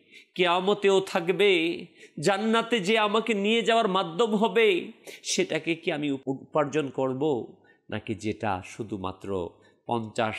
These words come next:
ষাট বছর হয়তোবা আমরা পেতেও পারি, নাও পেতে পারি, এই সামান্য কয়েকটি দিনের সঙ্গী যে হবে,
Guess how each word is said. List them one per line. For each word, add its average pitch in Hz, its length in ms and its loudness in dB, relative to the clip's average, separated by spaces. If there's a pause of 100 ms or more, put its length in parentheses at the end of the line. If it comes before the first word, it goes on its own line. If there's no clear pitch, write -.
(140)
ষাট 104 320 -4
বছর 104 380 -4 (580)
হয়তোবা 123 720 0 (240)
আমরা 107 260 -6
পেতেও 110 540 -4
পারি, 101 500 -4 (380)
নাও 107 480 0
পেতে 104 220 -4
পারি, 98 520 -6 (280)
এই - 60 -6
সামান্য 131 800 -6
কয়েকটি 117 480 -4
দিনের 101 500 -6 (480)
সঙ্গী 123 460 -2
যে 101 180 -4
হবে, 95 420 -4